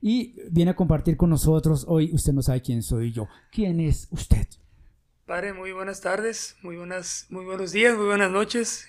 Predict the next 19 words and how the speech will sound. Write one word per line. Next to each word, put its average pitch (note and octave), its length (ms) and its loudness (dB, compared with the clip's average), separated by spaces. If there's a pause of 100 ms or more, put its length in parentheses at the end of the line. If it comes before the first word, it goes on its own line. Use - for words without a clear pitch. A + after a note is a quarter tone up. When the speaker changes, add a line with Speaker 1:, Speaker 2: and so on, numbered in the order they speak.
Speaker 2:
Eh, D3+ 480 -12 (580)
pues E3+ 140 -6
mi E3+ 80 -6
nombre F3 240 0
es G3 60 -4
Gonzalo F#3+ 360 2
Álvarez, G#3+ 640 2
eh, F3 200 -10
efectivamente, E3 680 -8
pues D#3+ 220 -10
de D3+ 80 -12
México, E3+ 400 -8
ya F3+ 140 -6
llevo D#3+ 240 -8
acá E3 420 -8
siete E3+ 340 -8
años E3+ 200 -10
en D3+ 120 -10
Bogotá. D3 560 -6